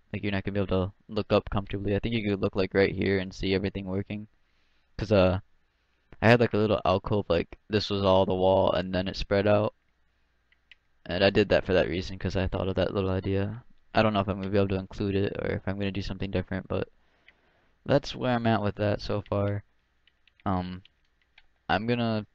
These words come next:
I don't know, like, I, I can't really start working much more on it. I mean, I can still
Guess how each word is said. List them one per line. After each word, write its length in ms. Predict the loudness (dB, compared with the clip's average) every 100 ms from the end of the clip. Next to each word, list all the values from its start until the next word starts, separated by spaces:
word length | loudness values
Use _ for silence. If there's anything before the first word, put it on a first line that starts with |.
| _ _ _ _ _ _ -2
I 100 | 0
don't 180 | 0 0
know, 220 | 0 2
like, 220 | 2 0 _ _
I, 200 | -2 -2 2
I 120 | 0
can't 180 | 2 0
really 140 | -2
start 240 | -2 -2 -2
working 300 | -4 -6 -6
much 220 | -6 -6
more 160 | -4 -2
on 180 | -2
it. 120 | -4 -4
I 60 | -4
mean, 140 | -2
I 100 | -2
can 120 | -2
still 340 | -2 0 0